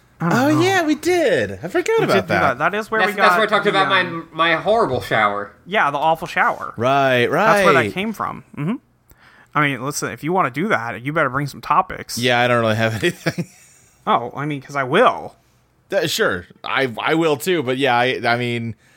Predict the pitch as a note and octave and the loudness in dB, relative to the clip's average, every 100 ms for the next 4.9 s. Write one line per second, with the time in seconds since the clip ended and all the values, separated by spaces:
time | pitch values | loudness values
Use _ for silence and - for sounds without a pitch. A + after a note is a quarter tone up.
0 | _ - - B2+ B2+ C#3+ D#3 D#3 D3+ C3 | _ -8 -6 -4 -4 -2 0 0 -2 -2
1 | C#3 C3 A#2 B2+ D#3+ D3+ C#3 D#3 D3 B2 | 0 0 -4 -4 0 0 0 -2 -2 -4
2 | D#3+ E3 E3 F3+ D3 F3 E3+ - - F#3 | -2 0 0 0 -2 0 -2 -2 -4 -2
3 | E3+ E3+ D3+ F#3 D#3+ B2 D3+ C#3 D3 D#3+ | 0 -2 0 0 -2 -8 -4 -4 -6 -2
4 | F3 D#3 D#3 D3 D#3 A2+ C#3 A#2+ A2 | 0 2 2 2 0 0 -2 -2 -4